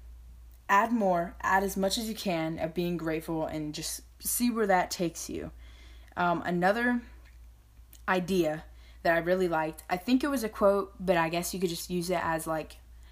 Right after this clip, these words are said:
a conversation starter or whatever you wanna call it, is gratitude helps you see what's there instead of what isn't. And I see quotes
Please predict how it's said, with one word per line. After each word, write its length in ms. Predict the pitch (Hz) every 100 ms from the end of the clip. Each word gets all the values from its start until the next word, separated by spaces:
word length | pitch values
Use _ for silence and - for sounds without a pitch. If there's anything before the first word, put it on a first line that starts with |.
| -
a 60 | 180
conversation 540 | - 175 165 175 165
starter 480 | 165 - 165 160 156
or 60 | 165
whatever 300 | 165 160 160
you 100 | 156
wanna 180 | 156 160
call 280 | - 151
it, 160 | 151 - - - -
is 220 | - 170 170
gratitude 640 | 170 202 220 254 247 240 - -
helps 300 | - 196 -
you 80 | 208
see 400 | - - 160 156
what's 220 | 160 170
there 480 | 165 165 160 160 165
instead 360 | 185 180 185 170
of 80 | 165
what 200 | 160 -
isn't. 460 | 175 160 - - - - - - - - -
And 260 | 196 185 180
I 100 | 202
see 220 | 247 294 262
quotes 640 | - 226 220 - - -